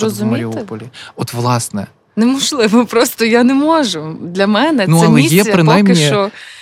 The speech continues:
Speaker 2: нездійсненна.
Speaker 1: є
Speaker 2: Це
Speaker 1: принаймні одна людина в світі, яка розуміє.
Speaker 2: Хто це?
Speaker 1: Ну, це наш президент.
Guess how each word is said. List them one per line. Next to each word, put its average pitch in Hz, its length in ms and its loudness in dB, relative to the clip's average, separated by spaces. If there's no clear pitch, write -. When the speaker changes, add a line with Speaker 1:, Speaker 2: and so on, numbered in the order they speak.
Speaker 2:
нездійсненна. 208 880 -2
Speaker 1:
є 139 120 0
Speaker 2:
Це 220 80 0
Speaker 1:
принаймні 190 400 2
одна 139 240 -2
людина 135 840 -2
в - 60 -14
світі, 151 580 -6
яка 123 340 -4
розуміє. 113 680 -4
Speaker 2:
Хто - 280 -20
це? - 140 -10
Speaker 1:
Ну, 135 60 -8
це - 100 -10
наш 113 120 -6
президент. 104 460 -10